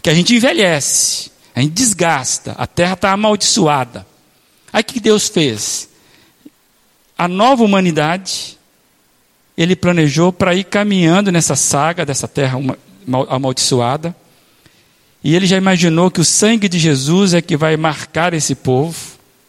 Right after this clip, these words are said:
daqueles que serão resgatados,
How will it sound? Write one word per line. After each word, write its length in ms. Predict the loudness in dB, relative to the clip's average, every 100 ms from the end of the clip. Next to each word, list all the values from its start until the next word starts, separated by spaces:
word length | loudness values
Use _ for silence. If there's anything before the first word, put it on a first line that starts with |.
| _ _ _ _
daqueles 380 | -6 -4 -4 -4
que 80 | -2
serão 220 | 0 2
resgatados, 1120 | 2 0 -4 -6 -4 -6 -6 -10 -12 -12 -16